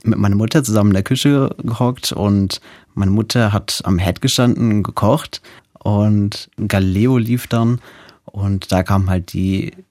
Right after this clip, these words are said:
Dokumentation von Benjamin Melzer und dann, ähm, hat er halt erzählt von, ja, ähm, er ist Transgender-Model und er ist ein Transmann und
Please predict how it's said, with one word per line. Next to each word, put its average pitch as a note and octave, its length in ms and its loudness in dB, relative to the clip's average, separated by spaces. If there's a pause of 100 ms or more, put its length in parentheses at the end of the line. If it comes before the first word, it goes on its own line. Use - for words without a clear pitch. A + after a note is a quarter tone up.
(160)
Dokumentation G2 1080 0
von F#2+ 440 0
Benjamin F#2+ 540 0
Melzer C#3 540 0 (640)
und G#2 560 0 (280)
dann, A2+ 420 4 (220)
ähm, A2 340 2
hat A2 100 2
er A2 100 4
halt A2 200 0
erzählt A#2+ 460 2
von, G2 400 2
ja, F#2 480 2
ähm, G2 160 -2
er E2 140 -4
ist - 240 -6
Transgender-Model A2+ 1500 2
und F#2+ 360 -2 (340)
er G2 100 2
ist G2 100 0
ein G2+ 100 2
Transmann A2 720 2
und F#2+ 340 -2